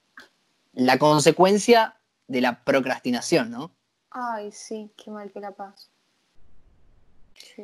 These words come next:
Speaker 1: Este
Speaker 2: Todas las mañanas con el café con leche diciendo, "Ay, ¿por qué no me levanté cinco minutos antes?".
Speaker 1: Tal cual, tal cual, tal cual. Esos cinco minutos que además son como esenciales, son claves esos cinco minutos.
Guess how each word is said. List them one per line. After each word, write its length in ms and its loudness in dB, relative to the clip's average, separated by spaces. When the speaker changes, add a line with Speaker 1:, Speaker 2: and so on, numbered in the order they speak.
Speaker 1:
Este 200 0
Speaker 2:
Todas 180 6
las 120 4
mañanas 500 2
con 140 -2
el 100 -4
café 360 2
con 160 -2
leche 400 -4
diciendo, 420 -10
"Ay, 260 -4
¿por 140 -6
qué 80 -8
no 80 -6
me 100 -4
levanté 540 -6
cinco 340 -8
minutos 500 -6
antes?". 580 -10
Speaker 1:
Tal 300 4
cual, 400 2
tal 200 -6
cual, 200 -4
tal 140 -8
cual. 180 -4
Esos 220 -12
cinco 300 0
minutos 360 -2
que 100 -8
además 360 -2
son 360 -6
como 440 -4
esenciales, 680 4
son 180 0
claves 480 4
esos 240 -10
cinco 240 -2
minutos. 380 -2